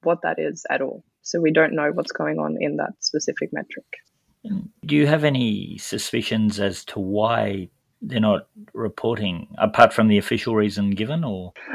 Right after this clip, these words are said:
Speaker 1: Um, we do try to find out, like, what's going on. And as I said, they do mention they can't disclose this for strategic reasons, which could be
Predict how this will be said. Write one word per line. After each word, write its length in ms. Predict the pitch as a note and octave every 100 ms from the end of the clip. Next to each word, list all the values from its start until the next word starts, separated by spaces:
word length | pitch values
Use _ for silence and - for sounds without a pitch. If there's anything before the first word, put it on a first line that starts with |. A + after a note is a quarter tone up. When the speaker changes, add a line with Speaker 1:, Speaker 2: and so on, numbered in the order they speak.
| -
Speaker 1:
Um, 360 | A3 A#3 A#3+ B3
we 100 | C4+
do 160 | C4+ E4
try 320 | - G#3 G3
to 160 | A3
find 340 | G#3 F#3+ F#3 F3+
out, 260 | E3+ E3+ -
like, 180 | E3 E3
what's 300 | E3+ - -
going 380 | E3+ E3 E3
on. 320 | D#3+ F3 F#3+ F#3+
And 200 | F3+ F#3
as 180 | A3+
I 100 | G#3
said, 260 | F#3 E3+ E3+
they 120 | F#3
do 160 | F#3 G#3+
mention 340 | F3+ F3+ F3
they 80 | E3
can't 260 | - D#3+ E3+
disclose 460 | E3 - E3 D#3+
this 200 | - D#3
for 240 | - E3 D#3
strategic 600 | - D3+ D#3+ E3+ E3+ E3+
reasons, 400 | F3 G3+ A3 A#3
which 220 | C#4 -
could 200 | E4+ C#4+
be 280 | A3 G#3